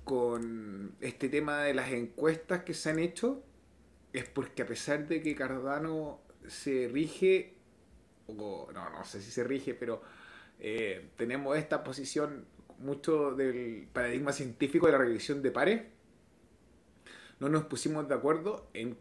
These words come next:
qué, cómo y por qué y para qué iba a ser esta herramienta de medición. Y como no hubo un estándar ni un acuerdo en ella,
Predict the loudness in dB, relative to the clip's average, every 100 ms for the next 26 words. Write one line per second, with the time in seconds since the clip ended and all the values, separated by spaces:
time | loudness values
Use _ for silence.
0 | -10 2 4 4 2 -12 -20 _ _ -20
1 | -20 -20 _ -20 -2 4 4 4 -2 -6
2 | -20 -20 -8 -8 -6 -8 0 6 6 6
3 | -10 -20 -20 -16 -8 -4 -4 0 6 6
4 | 4 -4 2 4 6 6 6 6 4 6
5 | 2 0 2 4 4 4 0 2 2 2
6 | -4 -18 -10 -4 -4 -2 4 6 8 6
7 | 4 4 4 6 2 2 -4 0 4 6
8 | 8 6 8 6 6 6 4 -2